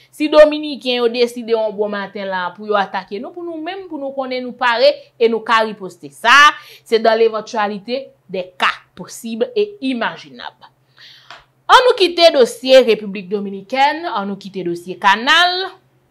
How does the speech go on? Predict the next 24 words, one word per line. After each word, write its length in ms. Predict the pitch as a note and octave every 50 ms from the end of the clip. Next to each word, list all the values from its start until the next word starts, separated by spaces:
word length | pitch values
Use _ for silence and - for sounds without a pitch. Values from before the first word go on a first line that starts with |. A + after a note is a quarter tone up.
| _ _ _ _ _ _ _ _ _ _ _ _ _ _ _ _ _ _ -
ebyen, 340 | A#3+ C4 D4 D4+ D#4+ F4+ F#4 F#4
fòk 240 | F#4 E4 - - D4
mwen 180 | C#4+ C4+ C4 G#3+
di 160 | F#3+ A3 A#3 A3+
nou, 360 | A#3 B3+ C#4 C#4+ D#4 D#4 - _ _
dosye 580 | - G3 F3 B3 B3+ B3+ B3 - C4 C4 B3+ B3
ensekirite, 760 | A#3+ B3 B3+ A#3+ B3 B3 A#3+ A3+ A3 A3 F#3 - G3+ G3 G3
an, 140 | G#3 G#3+ G#3
dosye 300 | G3 G3+ - A3+ G3+ F3+ E3
gang 260 | F3 F#3+ F3+ F3+ F3+ F3+
nan, 240 | F#3+ G#3 B3 B3 A#3 G3
an 120 | F3+ F3+ D#3+
Ayiti, 580 | E3+ F3 E3+ E3+ _ - - A#3 C4 C#4+ C#4 - _ _ _ _ _ _ _ _ _ _ _ -
bandi 400 | E3+ G#3 A3 A3+ F#3 F3+ G#3 A#3+
yo 80 | A3+ A3 A3+
pa 140 | B3 G#3+ G3+ G#3
chome. 400 | - - G#3 F3+ E3 D#3+ D#3 - - - - _ _ _ _ _ _ _ _ _ _ _ _ - - - - _ _
Genyen 800 | F3 E3 F3+ C#4+ E4+ F4 E4+ E4+ F4 F#4 F#4 F#4+ G4 D#4+ - -
gwoup 460 | A#3 F#3+ - G3 A#3 C4+ C4+ C4+ - _ -
Izo 460 | C4 B3 A3+ G3 E3 F3 A3+ A3 A3
Vilaj 320 | G#3+ A3 G#3 G#3 G3 G3 F#3+ E3+
de 100 | G3+ G3
Dye, 360 | F3+ D3 C#3+ D#3+ F3+ E3+ E3+ F#3+
an, 140 | A3 D4 F4